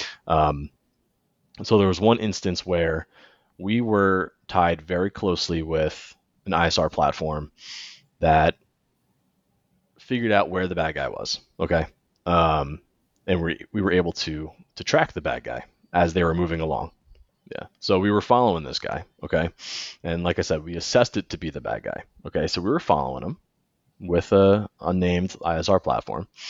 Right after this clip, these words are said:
and we were about to lose custody of that platform, so then we were gonna lose him. We, you know,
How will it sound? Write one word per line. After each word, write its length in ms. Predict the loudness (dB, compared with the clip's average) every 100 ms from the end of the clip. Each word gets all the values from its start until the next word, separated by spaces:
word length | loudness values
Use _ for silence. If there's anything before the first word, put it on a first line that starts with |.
| -12 -12 -16 _ -2
and 480 | 2 2 0 -2 -4 -8 -10 _ _ _ -10
we 100 | -6
were 80 | 0
about 200 | 2 2
to 60 |
lose 280 | -2 -6 -4
custody 540 | -2 -2 -2 -10 -10 -14 _ _ _ _
of 160 | -4 -2
that 180 | -2 0
platform, 440 | 2 2 0 -6
so 160 | -4 -4
then 400 | -4 -6 -12 -16 -8
we 100 | -6
were 80 | -2
gonna 160 | -2
lose 260 | 4 4 4
him. 180 | -2 -12 -8
We, 120 | -8 -8 -12 _ _ _
you 100 | -10
know, 160 | -8